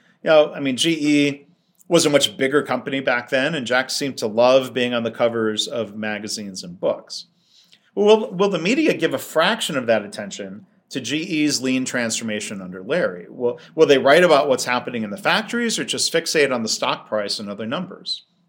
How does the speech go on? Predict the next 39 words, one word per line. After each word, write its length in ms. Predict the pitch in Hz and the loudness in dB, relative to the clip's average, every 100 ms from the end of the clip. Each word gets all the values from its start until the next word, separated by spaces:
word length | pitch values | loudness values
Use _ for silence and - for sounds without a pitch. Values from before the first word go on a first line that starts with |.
| _ - - | _ -20 -8
Time 260 | 120 113 | -4 -2
will 120 | 127 | -4
tell. 320 | 131 - 92 _ _ _ _ _ _ _ _ - | -6 -8 -12 _ _ _ _ _ _ _ _ -2
Well, 120 | 170 | 2
thanks 240 | 226 240 | 4 4
again 220 | 208 196 190 | 2 2 2
to 220 | 165 - | -2 0
A 140 | 165 | 0
M 140 | 190 135 | 2 2
E, 160 | 135 | 0
the 120 | 151 | 0
Association 680 | 120 - 131 - 135 127 131 | -2 -2 -2 -2 -2 -2 -6
for 120 | - | -8
Manufacturing 640 | 117 110 107 110 101 110 110 | -8 -8 -8 -10 -10 -12 -8
Excellence, 560 | 143 - 151 143 - - _ _ | -6 -2 -2 -2 -6 -10 _ _
for 100 | - | 0
having 280 | 147 175 185 | 2 2 2
Larry 280 | 147 139 135 | 2 2 2
speak 320 | 131 - 113 | 0 -4 -8
at 80 | 104 | -10
the 80 | 110 | -16
conference. 640 | - 113 117 170 180 - _ _ _ | -8 -8 -6 -8 -8 -14 _ _ _
Uh, 160 | - 147 | 0 0
be 120 | 190 | 2
sure 180 | 196 220 | 2 2
to 80 | 180 | 2
check 260 | - 180 | 0 0
back 280 | 180 160 160 | 4 2 2
to 100 | - | -4
the 100 | 139 | -8
blog 480 | 110 123 131 147 165 | -4 2 4 6 4
on 260 | 135 120 110 | 2 -2 -2
Wednesday 440 | 120 143 - 196 | -2 -2 -4 -4
for 160 | 214 123 | -6 -8
the 80 | |
podcast 680 | 113 131 127 135 123 117 - _ _ _ | -6 -2 -2 -2 -2 -2 -6 _ _ _
with 200 | 147 143 | 0 0
Katie 380 | - 151 131 123 | 2 0 0 -4
Anderson. 600 | 113 117 - 180 190 202 | -8 -6 -6 -6 -8 -10